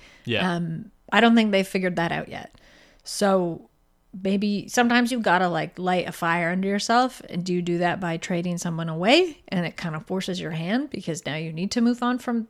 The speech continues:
Speaker 2: from that era, maybe. But <laughs> like, best case scenario,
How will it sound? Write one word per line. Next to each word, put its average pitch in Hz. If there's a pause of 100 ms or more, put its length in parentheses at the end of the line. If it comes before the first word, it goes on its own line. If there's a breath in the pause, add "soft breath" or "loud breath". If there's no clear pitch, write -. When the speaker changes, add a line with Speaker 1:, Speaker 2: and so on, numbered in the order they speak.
(140)
Speaker 2:
from 214
that 208
era, 254
maybe. 240 (920 loud breath)
But 208 (380)
<laughs> -
like, 233
best 247
case 277
scenario, 196